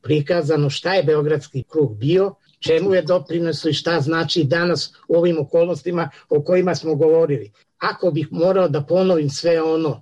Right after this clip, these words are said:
od devedesetih godina, ponovio bih. Jer to nije pitanje karijere, da dobijete nešto, da na račun vaših političkih stavova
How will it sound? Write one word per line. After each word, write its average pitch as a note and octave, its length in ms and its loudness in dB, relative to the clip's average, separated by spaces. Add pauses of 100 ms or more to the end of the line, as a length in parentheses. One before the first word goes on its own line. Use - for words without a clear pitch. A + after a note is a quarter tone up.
(160)
od D#3 160 -2
devedesetih D3 760 0
godina, E3+ 500 0 (220)
ponovio C#3+ 480 2
bih. - 140 -20 (140)
Jer C#3+ 260 -2
to A3+ 240 2
nije B3+ 380 2 (220)
pitanje F#3 720 0 (200)
karijere, D#3 680 2 (160)
da D3+ 140 -4
dobijete D#3 580 0
nešto, D3+ 340 -2
da B2+ 360 -4
na D#3 240 0
račun E3 460 -2 (200)
vaših E3+ 360 0
političkih D#3+ 680 0
stavova D#3+ 800 0